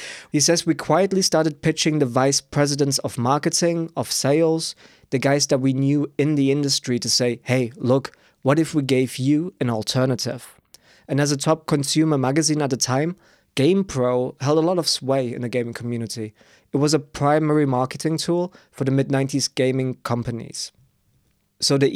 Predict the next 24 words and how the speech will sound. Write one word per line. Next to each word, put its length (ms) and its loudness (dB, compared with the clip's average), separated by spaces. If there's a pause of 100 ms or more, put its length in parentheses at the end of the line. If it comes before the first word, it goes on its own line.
E 60 2
S 200 0
A 160 4
realized 400 4
that 140 -2
by 80 2
holding 400 2
its 160 -2
own 240 2
trade 400 0
show, 480 -2
it 60 2
would 140 2
have 160 -2
a 60 4
way 200 4
of 100 -2
financing 720 -2
its 120 -6
own 160 2
organization, 880 0
because 280 -6
let's 200 -2
not, 240 -2